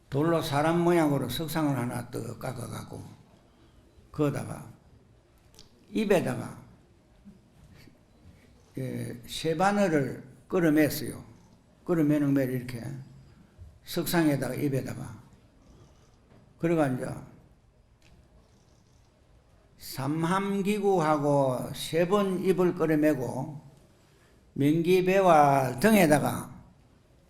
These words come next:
걸로 써붙이기를 뭐라고 써붙이냐. 고지 신은이냐라. 옛날에 말 조심하는 사람이다. 이렇게 써붙여놨거든.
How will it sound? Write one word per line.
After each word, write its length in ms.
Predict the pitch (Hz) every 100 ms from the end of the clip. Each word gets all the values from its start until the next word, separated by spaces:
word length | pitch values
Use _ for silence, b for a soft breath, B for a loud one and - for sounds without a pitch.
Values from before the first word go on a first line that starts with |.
| - _ _ _ -
걸로 280 | 160 165
써붙이기를 600 | 156 151 139 143 147 135
뭐라고 300 | 127 123 123
써붙이냐. 960 | 120 135 120 110 120 113 110 107 92 98 - _ b b b b b _
고지 640 | 127 139 156 151 170 160
신은이냐라. 1300 | - 143 151 175 175 165 151 143 127 127 120 120 120 123
옛날에 680 | 127 156 151 127 - - - b b b -
말 340 | 117 139 160
조심하는 580 | 175 175 208 196 202 208
사람이다. 960 | 170 170 156 139 123 110 104 104 95 120
이렇게 240 | 175 185
써붙여놨거든. 720 | 139 120 120 110 104 - -